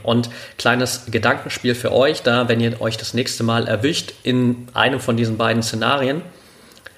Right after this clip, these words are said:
dann stellt euch mal vor, zum Beispiel in Bezug auf euren Wettkampf, ihr müsstet euren Wettkampf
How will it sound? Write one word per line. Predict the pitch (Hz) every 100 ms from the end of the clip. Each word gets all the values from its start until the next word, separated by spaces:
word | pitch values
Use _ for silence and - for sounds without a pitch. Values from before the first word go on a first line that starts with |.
| _
dann | 120 120 123 127 123 - -
stellt | - 143
euch | 165 -
mal | 123
vor, | 123 - 139 170 185 - _ _ _ _ _ - - -
zum | 120
Beispiel | 110 127 135 131
in | 127
Bezug | 117 - 127
auf | 113
euren | 113 107 104
Wettkampf, | 123 - 127 131 160 - - - -
ihr | 117
müsstet | 127 147 - 131 127 - - _ _ _ _ - -
euren | 123 110 107
Wettkampf | 139 - - 120 151 160 -